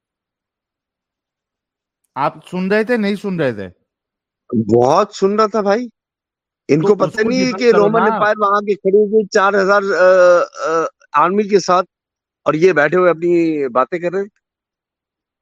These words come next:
Speaker 2: کیا کر رہے ہیں یار؟ ایڈم، میں ایک بات بتاؤں، ایڈم اور ساحل دونوں، آپ دونوں کو ایک بات کر رہا ہوں۔ دیکھیں،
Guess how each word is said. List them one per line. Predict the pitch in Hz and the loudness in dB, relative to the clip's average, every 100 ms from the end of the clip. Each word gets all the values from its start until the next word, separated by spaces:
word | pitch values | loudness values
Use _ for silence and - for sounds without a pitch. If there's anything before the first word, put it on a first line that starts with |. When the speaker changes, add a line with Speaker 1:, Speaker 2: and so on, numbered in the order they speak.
| _ | _
Speaker 2:
کیا | - 240 - | -6 -6 -4
کر | 170 | 2
رہے | 151 | 4
ہیں | 117 | 4
یار؟ | 104 156 156 95 _ _ _ _ _ - | 4 2 0 -6 _ _ _ _ _ -4
ایڈم، | 151 208 147 85 | 0 0 0 -6
میں | 104 160 | -4 -2
ایک | 175 | 0
بات | 165 165 | 0 0
بتاؤں، | 147 107 98 | 0 -2 -2
ایڈم | 147 190 | -4 -2
اور | 170 | -2
ساحل | 143 120 107 | -2 -2 0
دونوں، | 151 170 135 | 0 2 0
آپ | 139 | -2
دونوں | 135 160 | 2 2
کو | 160 | 4
ایک | 135 | 2
بات | 110 101 - | 2 -2 -4
کر | - | -16
رہا | 76 | -16
ہوں۔ | _ _ _ _ 117 | _ _ _ _ -2
دیکھیں، | 151 156 | 2 0